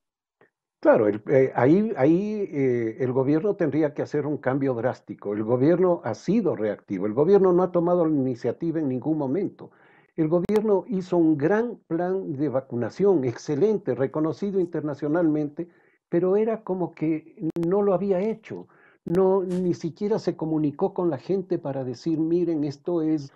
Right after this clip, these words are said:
eh, un, un éxito en cualquier parte del mundo". No, se pasó y luego, eh, ya en lo político, lo que ha hecho es enviar,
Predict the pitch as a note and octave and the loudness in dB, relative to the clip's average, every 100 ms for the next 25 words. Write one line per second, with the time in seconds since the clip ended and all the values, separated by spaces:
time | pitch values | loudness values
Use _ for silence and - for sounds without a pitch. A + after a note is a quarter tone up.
0 | _ _ _ C#3+ C3+ C3 E3+ D#3 C#3+ C#3 | _ _ _ -2 0 -2 0 2 2 0
1 | D3 D#3+ F3+ - E3 D3 C#3+ C3 B2 E3 | 0 2 0 -4 -10 -6 -6 -4 -4 -4
2 | D3+ C#3+ C#3 C#3+ B2 A2+ F#3 F#3 E3 C#4 | -4 -6 -6 -4 -4 -2 -4 -4 -4 -2
3 | D#4+ - _ _ _ F#3 F3+ F3+ - D#3+ | -2 -4 _ _ _ 0 0 -2 -4 -2
4 | G#3 A#3+ - _ _ _ - G#3+ A#3+ B3 | 2 0 -2 _ _ _ -4 -2 2 2
5 | F3+ G#3 G#3 A3 E3 D#3 F#3+ F#3 F#3 G3 | 4 2 2 -2 -2 0 -2 -2 -2 -2
6 | F3+ F3+ F3+ F3 F#3 G3 - _ _ - | -4 -6 -10 -8 -4 -4 -6 _ _ -18
7 | - D3+ E3+ D#3+ D#3+ A3 A3 G3 F#3 G#3 | -4 -2 -2 0 0 0 -2 0 2 0
8 | - D#3 E3 C#3+ D#3 F#3 D#3 | -6 -6 -4 0 0 0 -4